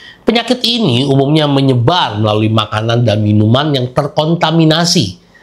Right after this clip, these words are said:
serta sering terjadi di daerah dengan sanitasi yang buruk. Selain pengobatan konvensional dengan antibiotik, beberapa herbal telah diteliti memiliki efek antibakteri dan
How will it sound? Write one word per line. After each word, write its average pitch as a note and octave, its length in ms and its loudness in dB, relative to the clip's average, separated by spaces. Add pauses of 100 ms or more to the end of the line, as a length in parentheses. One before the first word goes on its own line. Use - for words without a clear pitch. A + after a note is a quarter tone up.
(120)
serta A2+ 480 -4
sering F#3 560 0
terjadi A#2+ 560 0
di B2+ 80 2
daerah A2+ 320 -2
dengan A#2 400 -2 (160)
sanitasi G2+ 960 -4
yang F#2+ 320 -2 (240)
buruk. G2 400 -2 (800)
Selain A3+ 320 -2
pengobatan E3 560 -2
konvensional D3+ 720 -2
dengan A#2+ 240 -2
antibiotik, A2 880 -2 (240)
beberapa C#3+ 400 0
herbal B2+ 560 -2
telah F#3+ 240 -2
diteliti F#3+ 720 -2 (160)
memiliki B2+ 800 0
efek F3+ 400 -6
antibakteri C#3 880 -2
dan B2 320 -2